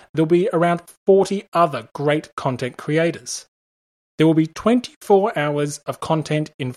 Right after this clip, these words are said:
four simultaneous streams, so there's a lot to discover. I'll be announcing later just what I'm speaking on, but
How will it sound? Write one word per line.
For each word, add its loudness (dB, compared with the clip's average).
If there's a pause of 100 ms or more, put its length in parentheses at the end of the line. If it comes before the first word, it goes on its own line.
four 2
simultaneous -2
streams, -2 (260)
so 4
there's 2
a 4
lot 0 (140)
to -8
discover. -4 (1120)
I'll 4
be 6
announcing 0
later 0
just -6
what -2
I'm 0
speaking -6
on, -4 (360)
but 0